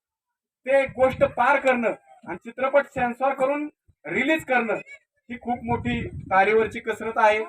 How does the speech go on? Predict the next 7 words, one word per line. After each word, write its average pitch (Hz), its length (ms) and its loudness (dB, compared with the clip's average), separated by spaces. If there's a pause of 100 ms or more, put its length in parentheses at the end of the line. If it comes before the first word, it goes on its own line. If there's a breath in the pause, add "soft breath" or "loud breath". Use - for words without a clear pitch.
(580)
आणि 190 140 -6
ही 277 100 -6
कसरत 269 500 -2
पार 269 180 4
करत 262 260 0
असताना 240 440 2 (640)
यामध्ये 254 480 4